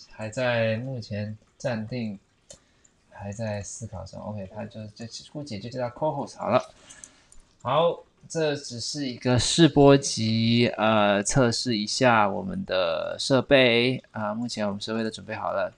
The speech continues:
那我们是一群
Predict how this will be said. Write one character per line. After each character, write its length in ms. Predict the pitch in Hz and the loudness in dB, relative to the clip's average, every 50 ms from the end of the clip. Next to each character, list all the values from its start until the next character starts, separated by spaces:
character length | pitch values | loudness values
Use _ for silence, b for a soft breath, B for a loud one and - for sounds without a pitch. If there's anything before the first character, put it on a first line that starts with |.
| B B B B B B B B B B B B B - | B B B B B B B B B B B B B -6
那 600 | - - 113 113 113 110 107 104 104 101 101 98 101 | 0 4 6 6 8 8 8 6 6 4 4 2 0
我 100 | - 101 | -2 -2
们 300 | 101 104 107 107 107 107 | 0 0 2 2 0 0
是 520 | - - - 123 120 117 110 110 107 107 | -2 -4 -4 -2 0 0 2 2 0 0
一 220 | - - 127 147 - | 0 2 2 2 2
群 800 | - - - - 98 95 92 95 95 92 92 92 92 92 95 | 2 -2 -4 -2 -2 -2 0 0 0 0 -2 -4 -4 -6 -10